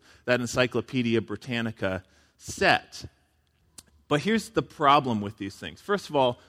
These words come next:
they're massive, right? <laughs> Who wants to carry around big boxes of books everywhere? They're expensive. Uh, and so we probably bought these in the, the early to mid nineties.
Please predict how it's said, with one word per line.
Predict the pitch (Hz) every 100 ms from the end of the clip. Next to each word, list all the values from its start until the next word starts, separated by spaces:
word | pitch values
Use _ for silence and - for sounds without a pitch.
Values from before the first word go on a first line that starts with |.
| _ -
they're | 120
massive, | 107 87 - 113 143 - _ -
right? | 113 123 -
<laughs> | - 160 139
Who | 151
wants | 139 139
to | -
carry | - 127 120
around | 120 113 101
big | 120 104
boxes | 104 107 - 127
of | 131 101
books | 92 -
everywhere? | 90 90 87 92 - - - -
They're | 123 120
expensive. | - - - 143 196 208 90 110 - _ _ _ _ _ _ -
Uh, | 127 131 127 - _
and | - 196 147 180 - _
so | - 165
we | 165 208
probably | 214 202 180
bought | 143 147 156
these | - 151 143
in | 113 135 135 76 85
the, | 117 120 107
the | 117
early | - 135 147 147 143
to | 135
mid | 117 120 113
nineties. | 107 110 113 92 - -